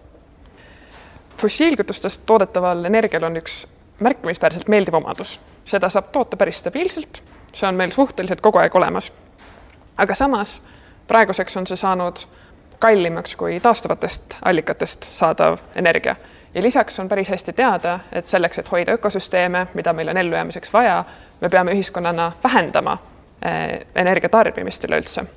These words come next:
Milliste sammudega aitab Keskerakond käituda Eestil, eh, vastavalt nendele teadmistele?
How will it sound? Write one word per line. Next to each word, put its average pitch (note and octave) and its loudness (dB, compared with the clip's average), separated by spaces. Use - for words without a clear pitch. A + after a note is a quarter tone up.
Milliste A3+ 2
sammudega E3 -2
aitab E3 -6
Keskerakond D#3+ -4
käituda D#3+ 0
Eestil, E3 -4
eh, E3 -12
vastavalt E3 -2
nendele F3 -4
teadmistele? G3 -4